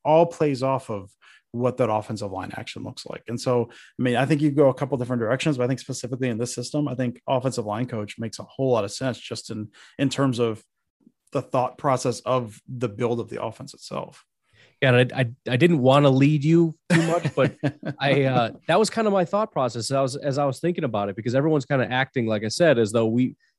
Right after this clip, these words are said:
Speaker 2: all the best guys got poached and we get stuck with the next best guy. And I, I was just thinking about, and you mentioned tight end. I thought if, if it's not offensive line, maybe tight ends coach would be another one, because you're dealing with the,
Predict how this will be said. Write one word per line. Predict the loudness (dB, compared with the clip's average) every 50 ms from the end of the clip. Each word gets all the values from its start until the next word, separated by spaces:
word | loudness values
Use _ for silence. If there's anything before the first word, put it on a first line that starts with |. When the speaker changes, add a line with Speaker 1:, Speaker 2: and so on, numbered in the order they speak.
| _ _ _
Speaker 2:
all | 4 6 6 6
the | 6 6
best | 4 4 4 4 4 2
guys | 2 2 2 2
got | 2 0 0 -2 -2 -4
poached | -2 0 0 0 -2 -4 -4
and | -4 -2
we | -2 -2
get | -2 -2 -2
stuck | -2 -2 -2 -2 -2
with | -4 -4
the | -2
next | -2 -2 -2 -4 -4 -2
best | 0 0 0 0 0
guy. | 2 4 4 4
And | 4 4 2
I, | 0 -2 -2 _ _ _ _ _ _
I | 2
was | 2 4
just | 4 2 4
thinking | 6 6 6 6 6
about, | 6 4 4 6
and | 4 4 4 4
you | 4 4
mentioned | 4 4 4 2 0 -4 -2
tight | -2 0 0 2
end. | 2 2 0 0 0
I | -2
thought | -2 -4 -4 -4 -4
if, | -6 -10 -10 -10
if | -6 -4 -4
it's | -2 0 2
not | 2 4 6
offensive | 6 6 6 4 4 4 2 2 2
line, | 4 4 4 4 4
maybe | 2 2 0 -2
tight | -2 0 2 4 4
ends | 4 2 2 0
coach | 0 0 0 0 0
would | -2 -2
be | 0
another | 0 2 2 2 2 2
one, | 2 0 0 -2
because | -4 -4 -4 -2 -2
you're | -2 -2 -2
dealing | 2 4 4 6 6 4 4 2
with | 0 0 -2 _ -2
the, | 0 2 2 2